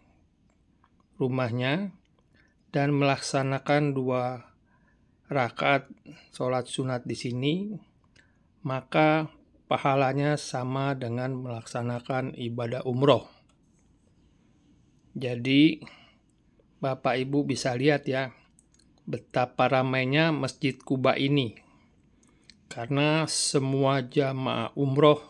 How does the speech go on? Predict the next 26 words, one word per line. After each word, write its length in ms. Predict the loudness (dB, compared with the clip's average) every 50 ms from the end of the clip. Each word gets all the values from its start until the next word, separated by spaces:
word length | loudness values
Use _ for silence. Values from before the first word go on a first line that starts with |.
| _ _ -20 _ -10
ya, 400 | -8 -6 -2 -2 -2 -2 -4 -8 _ _ _ _ _ _ _ _ _ _ _ _ _ _ _ _ _ _ _ _ -12 -8 -6
hampir 320 | -6 -2 4 6 6 6
semua, 400 | 4 2 -2 0 4 4 6 6
mungkin 400 | 4 4 0 -2 -2 -2 -2 -2
sembilan 560 | -2 -4 -4 -6 -4 -4 -4 -2 -2 -4 -4
puluh 160 | -2 -4 -4
sembilan 400 | -4 -4 -6 -6 -4 -6 -6 -4
persen 400 | -6 -6 -6 -4 -4 -4 -2 -2
dari 240 | -4 -4 -4 -6 -8
seluruh 400 | -8 -8 -8 -6 -6 -6 -6 -6
dunia, 480 | -4 -4 -4 -2 0 0 2 2 0 -2 -4 -8 _ _ _ _ _ _ _ _ _ _ _ _ _ _ _ _
kalau 320 | _ -8 -4 -4 -4 -4 -4
ke 80 | -4
Madinah 720 | -2 0 0 0 0 0 0 2 4 4 4 2 0 0 _
pasti 320 | 0 0 2 0 -2 2
berkunjung 560 | 0 0 0 2 0 2 2 4 2 2 0
ke 160 | -2 -2 -2
Masjid 400 | -2 -2 -2 -4 -4 -8 -8 -8
Quba. 400 | 0 0 0 4 4 2 2 2 -4 -16 -20 -20 -20 -20 _ _ _ _ _ _ _ _ _ -20 _ _ _ _ _ _ -20 _ _ -20 -20 -20 _ _ -20 _ _ -20 _ _ _ _ -20 _ -20 _ _ _ -20 _ -20
Sekarang 640 | -20 -20 -20 -20 -20 _ -2 0 2 2 2 2 2
Masjid 320 | 0 -2 -2 -4 -6 -8
Quba 400 | -6 -6 -6 -4 0 2 2 2
sudah 320 | 0 -2 -4 -4 -4 -4
mulai 400 | -2 -4 -4 -2 -2 -4 -4 -8 _ _ _ _ _ _ _ _ _ _ _ _ _ _ _ _ _ -10
berubah 480 | -8 -4 -4 -4 -2 6 6 6 6 6
ya. 160 | 4 2